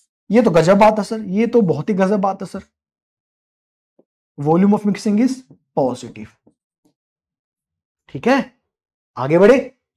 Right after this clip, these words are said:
चलिए अब देखिए ध्यान से आप, ये तो पॉजिटिव होगी। ये मैं आपको समझा क्यों रहा हूं? Because इस पर रट्टा नहीं मारना आपको, ये एग्जाम में आप बना लोगे, because एग्जांपल्स रट्टा मारने हैं आपको।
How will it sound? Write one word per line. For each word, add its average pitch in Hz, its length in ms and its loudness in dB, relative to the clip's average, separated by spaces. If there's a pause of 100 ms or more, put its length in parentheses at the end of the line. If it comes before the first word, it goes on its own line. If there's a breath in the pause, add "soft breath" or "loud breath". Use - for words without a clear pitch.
चलिए 98 240 -12 (140)
अब 196 80 4
देखिए 175 160 2
ध्यान 143 180 -2
से 123 80 -10
आप, 104 140 -14 (440)
ये 233 100 4
तो 277 80 4
पॉजिटिव 226 380 4
होगी। 143 280 0 (280 soft breath)
ये 277 100 4
मैं 311 100 6
आपको 320 120 2
समझा 262 380 4
क्यों 311 140 6
रहा 254 100 6
हूं? 226 60 2
Because 226 560 4
इस 208 140 -6
पर 285 160 0
रट्टा 247 220 2
नहीं 294 120 0
मारना 202 260 0
आपको, 139 300 -12 (720)
ये 269 100 6
एग्जाम 262 320 6
में 311 80 6
आप 247 60 4
बना 208 240 6
लोगे, 208 220 6
because 233 380 2
एग्जांपल्स 233 840 2
रट्टा 190 280 0
मारने 156 300 -2
हैं 151 60 -4
आपको। 127 260 -12